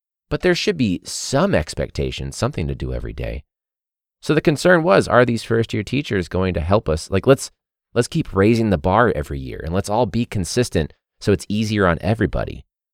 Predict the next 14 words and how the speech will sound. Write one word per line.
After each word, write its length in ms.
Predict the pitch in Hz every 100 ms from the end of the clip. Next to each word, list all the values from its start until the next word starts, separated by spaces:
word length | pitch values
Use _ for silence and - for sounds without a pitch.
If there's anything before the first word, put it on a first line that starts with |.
| _ -
I've 80 | 95
been 120 | 104
very 340 | 76 80 113 113
vocal 340 | 82 85 82
about 200 | 78 76
my 120 | 71
frustration 640 | 76 78 - 76 98 82 73
where 320 | 73 71 69 _ _ _ _ -
I'm 220 | 110 143
the 60 | 135
teacher 340 | - 110 98
who, 180 | 90 82
quote 260 | - 107 104
unquote, 340 | 90 92